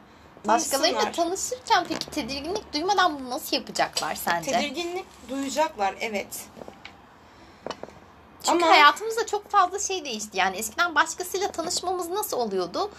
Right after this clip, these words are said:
Speaker 2: Aynen,
Speaker 1: İşte
Speaker 2: yani çok
Speaker 1: çok
Speaker 2: kolaydı.
Speaker 1: tanışmak istiyorsak, yani çok böyle yalnız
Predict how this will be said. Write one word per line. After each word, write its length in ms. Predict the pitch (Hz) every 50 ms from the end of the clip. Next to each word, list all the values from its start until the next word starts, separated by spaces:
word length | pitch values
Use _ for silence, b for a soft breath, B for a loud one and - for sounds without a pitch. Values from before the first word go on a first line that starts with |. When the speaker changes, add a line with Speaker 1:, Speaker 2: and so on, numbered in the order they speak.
| B B B B B B B 320
Speaker 2:
Aynen, 220 | 330 330 285 233
Speaker 1:
İşte 280 | - 294 - - - 359
Speaker 2:
yani 160 | 330 - -
çok 140 | - - -
Speaker 1:
çok 120 | 285 -
Speaker 2:
kolaydı. 140 | 208 196 - 494
Speaker 1:
tanışmak 400 | 370 285 - - 285 277 - -
istiyorsak, 640 | - - - - 233 208 175 196 - - 302 381 - - - - - - - - -
yani 200 | - - - - - - - - -
çok 300 | - 381 453 440 - 370
böyle 220 | 339 277 254 233
yalnız 340 | 214 202 190 185 180 180 185